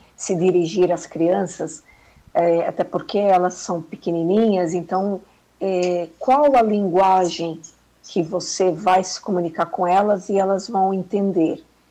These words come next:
E muita gente diz que, que nem a, a, tem, tem, tem, há quem defenda que a criança, é, bem nova,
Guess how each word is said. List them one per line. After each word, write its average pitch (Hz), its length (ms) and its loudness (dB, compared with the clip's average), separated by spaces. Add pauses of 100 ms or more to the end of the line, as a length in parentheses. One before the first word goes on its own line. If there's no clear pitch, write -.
(260)
E 214 100 0
muita 262 340 2
gente 294 340 0
diz 254 380 2
que, 311 720 0 (180)
que 185 100 -4
nem 175 260 2
a, - 140 -4
a, 170 680 -4 (380)
tem, 185 160 -2
tem, 196 340 -10 (120)
tem, 180 280 -8
há 196 140 0
quem 208 240 -2
defenda 226 640 -2
que 269 120 -4
a 277 40 -6
criança, 233 680 -2 (540)
é, 208 180 -8
bem 202 560 0
nova, 214 640 2